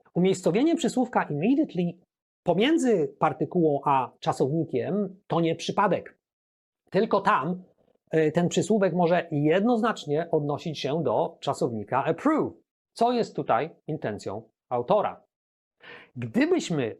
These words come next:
przesunęli przysłówek przed partykułę, tak jak w zdaniu numer dwa, e, stanie się on wtedy określeniem czasownika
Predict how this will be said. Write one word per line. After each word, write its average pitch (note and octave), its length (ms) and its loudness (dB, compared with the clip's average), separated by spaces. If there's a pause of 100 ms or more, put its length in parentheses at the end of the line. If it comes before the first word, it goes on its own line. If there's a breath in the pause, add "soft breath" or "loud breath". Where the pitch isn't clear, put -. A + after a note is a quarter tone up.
(120)
przesunęli F#3 540 2
przysłówek F3+ 540 0
przed D4+ 340 0
partykułę, D#3+ 840 0
tak A#2 140 -6
jak B2+ 140 -2
w B2 40 -8
zdaniu C3+ 260 -2
numer D#3+ 300 0
dwa, D3+ 500 -2 (460)
e, D3 220 0
stanie G#3+ 320 0
się A3 200 2
on F#3+ 120 0
wtedy E3+ 340 0
określeniem D3 600 -2
czasownika A#2+ 840 -2